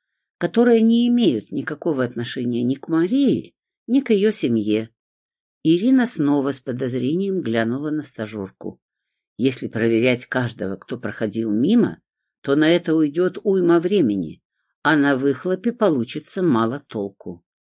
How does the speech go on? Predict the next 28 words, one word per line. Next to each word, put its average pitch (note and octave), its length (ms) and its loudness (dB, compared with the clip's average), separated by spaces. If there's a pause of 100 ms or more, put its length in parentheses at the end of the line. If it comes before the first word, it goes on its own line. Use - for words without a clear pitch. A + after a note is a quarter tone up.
(440)
Я E3+ 200 -2
не F#3+ 120 0
могу G#3+ 380 -2
вам C#3 220 0
сейчас A#2 480 -8
всего F3+ 360 -8
рассказать, A#2+ 640 -6 (580)
но, C3 320 -4
кажется, E3+ 460 -2
мне D3+ 280 2
известно, C#3+ 640 -4
кто - 280 -2
это. F#2+ 400 -6 (500)
И A#2+ 80 -4
если D3 340 -2
я C3 180 -4
на B2+ 140 -2
правильном G#2 560 -6
пути, - 520 -6 (400)
то A#2 120 -4
должна C#3+ 440 0
выяснить, C#3 720 -4 (240)
каким E3+ 460 -2
образом B2 540 -2
женщина A2+ 540 -4
замешана A2 600 -4
в G2 60 -10
деле, F3+ 500 -2